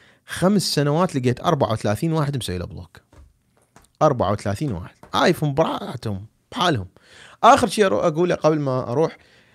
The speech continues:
غدا الجمعة ساعة تسعة مساء بتوقيت بغداد، يعني الساعة باثناعش لو بالوحدة بتوقيت الولايات المتحدة الأمريكية، مو خش الله. أوكي؟ غدا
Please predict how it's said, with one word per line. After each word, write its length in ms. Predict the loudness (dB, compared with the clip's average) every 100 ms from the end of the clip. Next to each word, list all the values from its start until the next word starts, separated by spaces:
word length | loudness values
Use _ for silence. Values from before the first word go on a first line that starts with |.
| _ _ _ _ _ _ _ 4
غدا 460 | 4 6 4 0 -2
الجمعة 540 | -2 0 0 0 -10 -18
ساعة 280 | -8 -6 -6
تسعة 440 | -6 -4 0 2 2
مساء 460 | 2 2 0 0
بتوقيت 560 | -4 -4 -4 0 -2 0
بغداد، 540 | -2 4 6 6 0
يعني 180 | -6 -6
الساعة 280 | -2 0 0
باثناعش 460 | -2 -4 -2 -2
لو 80 | -2
بالوحدة 420 | -2 -2 -2 -6
بتوقيت 480 | -10 -12 -16 -12 -10
الولايات 200 | -8 -8
المتحدة 380 | -8 -10 -10 -8
الأمريكية، 420 | -6 -8 -8 -10
مو 80 | -10
خش 260 | -10 -12 -12
الله. 200 | -14 -16 -20 _ _ -20 -20 _ -20 -20 -20 _ _ _ _ _ _ _ _ _ _ -14 -8
أوكي؟ 260 | 0 0 -2 _ _ _ _ _ -20 -20 -20 _ _
غدا 340 | 4 4 4